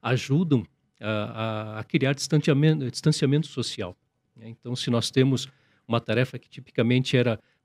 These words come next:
iniciada pelo operador A, concluída pelo operador B, e havia uma conexão ali, um encontro em algum momento, e daqui a pouco a gente coloca um sistema robótico no meio do caminho,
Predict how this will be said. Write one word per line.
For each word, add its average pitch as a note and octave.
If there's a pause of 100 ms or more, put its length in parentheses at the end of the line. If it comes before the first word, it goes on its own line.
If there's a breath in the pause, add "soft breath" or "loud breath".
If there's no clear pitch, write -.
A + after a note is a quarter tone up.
(160)
iniciada C3
pelo C3
operador A#2+
A, C3+
concluída B2+
pelo B2
operador A#2+
B, B2+
e B2
havia A2
uma B2+
conexão B2+
ali, B2
um A#2+
encontro B2+
em A#2+
algum A#2+
momento, B2+
e -
daqui A#2+
a -
pouco C#3+
a -
gente C3+
coloca A#2+
um A2+
sistema B2+
robótico A#2
no A#2
meio B2+
do B2
caminho, C#3